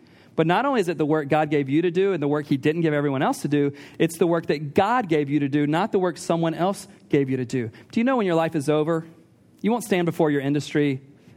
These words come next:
and tell them how successful you were? You know that? Thank God, right? You won't stand bef-, be-, be-, before the investors of your company in that moment. You won't stand before the culture and city of San Francisco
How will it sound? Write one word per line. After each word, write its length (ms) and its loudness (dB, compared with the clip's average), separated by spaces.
and 100 0
tell 160 2
them 80 -2
how 120 0
successful 440 -2
you 100 0
were? 160 -2
You 80 0
know 100 2
that? 340 -4
Thank 240 -2
God, 300 -4
right? 220 -4
You 280 0
won't 160 0
stand 300 0
bef-, 100 -2
be-, 200 2
be-, 240 -2
before 280 0
the 80 2
investors 460 0
of 100 0
your 80 0
company 500 -2
in 80 2
that 180 2
moment. 400 -2
You 120 2
won't 140 -2
stand 200 0
before 220 4
the 80 -2
culture 400 0
and 120 0
city 200 0
of 100 -2
San 160 0
Francisco 720 0